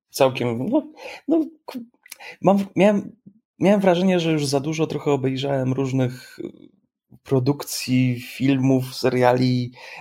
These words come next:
fantastyczno-przygodowych, magicznych i wszystko mi się wydawało takie już trochę powtarzalne, nie wiem, no, to, to, to, to podobne do tego, to podobne do, ciężko już coś nowego tutaj wymyślić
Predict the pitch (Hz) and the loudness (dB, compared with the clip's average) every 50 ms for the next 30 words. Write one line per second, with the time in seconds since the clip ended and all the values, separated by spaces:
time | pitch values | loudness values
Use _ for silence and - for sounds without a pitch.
0 | - - 120 120 - 131 131 127 131 139 131 131 - - - 135 131 - - - | -12 -10 -10 -2 0 0 2 4 4 2 2 2 -2 -2 -2 -2 -2 -2 -6 -2
1 | - 127 127 127 127 127 123 127 127 - - - 131 127 135 127 123 131 131 127 | 2 4 6 6 6 6 4 0 -4 -6 -6 -6 -2 0 0 2 4 4 4 4
2 | 117 123 127 127 123 127 135 127 123 117 120 143 131 - - - 127 127 127 127 | 4 2 2 2 2 2 0 0 0 2 0 -2 -2 -4 -4 0 2 4 4 4
3 | 123 127 127 - - - - 180 - - 135 135 131 131 - - - 185 - - | 2 0 -4 -10 -14 -14 -14 -8 -4 -2 -2 -2 -2 -2 -2 -2 0 -2 0 0
4 | 185 175 175 - 180 160 175 175 180 165 180 175 170 175 180 175 - - 175 175 | 0 0 2 2 2 2 2 2 4 4 4 4 4 2 0 -2 0 -2 -2 -2
5 | - - 180 165 - - 175 165 170 - - - - - - _ - 156 - - | -2 -4 -6 -2 0 2 0 0 0 -6 -20 -20 -20 -20 -18 _ -6 -6 -6 -4
6 | - 143 131 120 117 123 120 127 135 139 139 139 139 139 139 139 139 135 127 123 | -2 -2 -2 2 2 4 6 6 6 4 4 2 2 2 2 2 2 2 0 0
7 | 127 131 131 123 120 117 117 113 113 123 120 120 - - - - - _ - - | 2 4 4 4 4 2 0 0 0 0 -2 -2 -6 -12 -20 -20 -20 _ -12 -12
8 | - - - - - - _ - 170 165 151 139 - - - 165 160 160 - 165 | -12 -12 -16 -20 -20 -6 _ 4 4 4 4 2 -4 2 4 4 4 4 2 2
9 | 156 - 143 120 120 113 117 113 113 110 123 123 127 - 160 151 151 139 127 143 | 2 4 4 4 4 4 4 2 2 4 4 2 2 4 4 4 4 4 2 0
10 | 139 135 - 143 - - 127 113 120 117 117 113 113 117 117 120 - - 202 196 | -2 0 -2 -2 -2 0 2 2 2 2 0 0 0 0 0 -2 -2 -2 -2 -2
11 | - - 180 175 - - _ - - 185 180 - - - - 139 139 143 143 143 | 0 0 0 0 0 -4 _ -4 -4 -4 -4 -4 -8 -14 -16 -16 -12 -8 -4 2
12 | 147 156 156 156 165 151 123 135 131 127 - - 123 120 117 117 117 110 - 117 | 4 4 4 4 4 4 2 2 0 0 0 0 2 2 2 2 -2 -4 -6 -4
13 | 120 127 120 123 120 123 - - 151 170 - - - | -2 0 0 0 -2 -2 -4 -4 -6 -6 -6 -10 -14